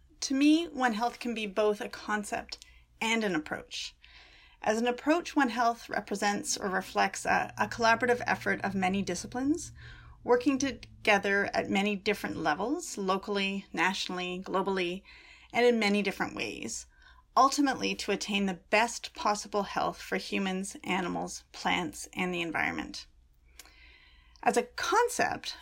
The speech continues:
One Health recognizes the many direct and indirect interconnections between human health, animal health, plant health,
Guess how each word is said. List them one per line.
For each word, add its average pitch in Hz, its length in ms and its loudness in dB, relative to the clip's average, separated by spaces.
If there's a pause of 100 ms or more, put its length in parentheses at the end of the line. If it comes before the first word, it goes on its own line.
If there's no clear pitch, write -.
(100)
One 247 200 4
Health 262 240 0
recognizes 226 560 2
the 220 100 0
many 214 280 2
direct 202 420 2
and 202 100 -2
indirect 226 580 -2
interconnections 196 720 -4
between 277 420 0
human 214 340 -2
health, 196 480 -2
animal 196 320 0
health, 180 400 0
plant - 320 -2
health, 190 360 0